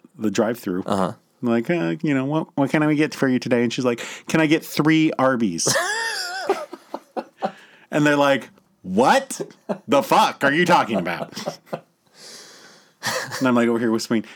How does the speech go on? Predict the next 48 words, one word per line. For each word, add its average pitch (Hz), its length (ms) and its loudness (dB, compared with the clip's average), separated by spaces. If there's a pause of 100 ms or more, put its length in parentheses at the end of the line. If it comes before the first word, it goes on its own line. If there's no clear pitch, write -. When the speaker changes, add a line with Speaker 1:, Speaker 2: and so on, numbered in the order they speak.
(120)
Speaker 1:
"You - 100 -20
need - 140 -20
to - 80 -18
say - 200 -14
you - 100 -20
want - 140 -20
a - 20 -20 (100)
roast - 160 -20
beef - 180 -20
sandwich, - 340 -6
Grandma." - 280 -12 (180)
<laughs> - 280 -20
"What? 233 320 0 (120)
I 160 40 0
want 196 180 2
three 254 180 4
Arby's." 233 480 2 (260)
<laughs> 135 60 -4 (400)
Speaker 2:
'Cause 165 140 0
I 180 60 6
think 208 200 0
they 202 80 4
used 170 240 2
to - 60 -4
call 175 240 2
them 165 100 0
Arby's, 95 300 0 (120)
Arby's 120 340 0
Classic 101 500 -2
or 92 60 -2
whatever, 85 440 -2 (120)
right? 120 320 2
Speaker 1:
I - 160 -6
don't 135 140 0
know. 117 200 -2 (140)
Speaker 2:
I - 40 -20
think - 180 -6
they 82 100 -4
did. 78 260 -10 (400)
Speaker 1:
I, 117 260 -6
I 143 40 -2
thought 151 160 0
they 151 80 0
had, 139 160 0
like, 123 160 0
the, 123 160 0
the 117 160 -2
regular, 120 680 2